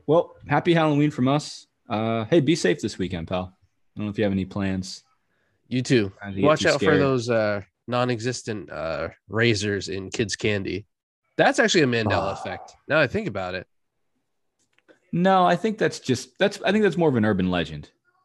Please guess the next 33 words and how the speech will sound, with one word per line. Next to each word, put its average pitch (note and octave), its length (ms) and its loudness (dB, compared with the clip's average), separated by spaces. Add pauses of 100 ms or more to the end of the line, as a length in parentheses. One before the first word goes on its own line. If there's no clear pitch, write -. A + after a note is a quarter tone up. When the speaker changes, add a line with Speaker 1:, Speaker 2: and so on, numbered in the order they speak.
Speaker 1:
than F2 200 -6
a E2 100 -6
Speaker 2:
Okay. C3+ 120 -4
Speaker 1:
Mandela D2 180 -6
effect. - 440 -14 (440)
Speaker 2:
Yeah, C#3 200 4
'cause, A2+ 260 -2
Speaker 1:
A A#2 40 -2
Speaker 2:
uh, D#3+ 180 4
Speaker 1:
Mandela E3+ 480 6
Speaker 2:
'cause - 80 -6
Speaker 1:
effect C3+ 360 2
would A2 120 2
be, A2 140 4
like, G2 200 0
if - 120 -8 (140)
no A2 200 2
one G2+ 180 2
ever A2 240 -6
told F2+ 320 -6
us - 160 -12
that, D2 300 -6 (760)
you F#2 80 -8
know, D2 120 -6
that D2+ 160 -4
was - 120 -16
a - 40 -16
thing. - 300 -14 (1160)
You A2 60 -2
know G2+ 40 2
what F#2 40 0
I - 20 0
mean? F2 260 -4